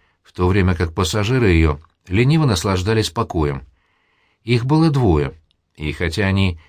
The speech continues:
не были похожи друг на друга, всякий признал бы их за двух братьев. Один из них, тот, что сидел на вёслах,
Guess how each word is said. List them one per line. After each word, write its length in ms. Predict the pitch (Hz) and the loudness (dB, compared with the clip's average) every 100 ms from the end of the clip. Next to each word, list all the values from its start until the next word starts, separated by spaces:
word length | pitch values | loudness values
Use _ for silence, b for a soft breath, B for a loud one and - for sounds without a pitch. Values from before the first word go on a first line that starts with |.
| b b | b b
не 220 | 107 117 | 0 2
были 200 | 98 90 | 2 2
похожи 480 | 87 95 - 90 95 | 2 -2 0 0 2
друг 220 | 98 95 | 0 -2
на 120 | 117 | -4
друга, 460 | 120 170 110 69 - _ _ _ _ | 0 0 2 -2 -4 _ _ _ _
всякий 400 | - 87 82 87 | -8 -6 -2 -2
признал 480 | 87 87 80 98 95 | 0 0 2 0 0
бы 180 | 98 | 0
их 180 | 95 - _ _ | 0 -4 _ _
за 180 | 87 98 | -6 -4
двух 260 | 101 101 104 | -2 -2 -2
братьев. 540 | 104 80 78 76 - _ _ _ _ _ _ _ _ _ _ _ _ | -2 -2 -4 -8 -8 _ _ _ _ _ _ _ _ _ _ _ _
Один 360 | - 104 165 185 | -6 -2 2 2
из 140 | 170 | 2
них, 260 | 208 196 - _ _ _ | 0 -2 -8 _ _ _
тот, 180 | 98 90 | -2 -2
что 180 | - 95 | 0 -2
сидел 320 | 107 98 101 | -2 0 2
на 120 | 113 | 2
вёслах, 460 | 165 165 - - | 0 0 -2 -4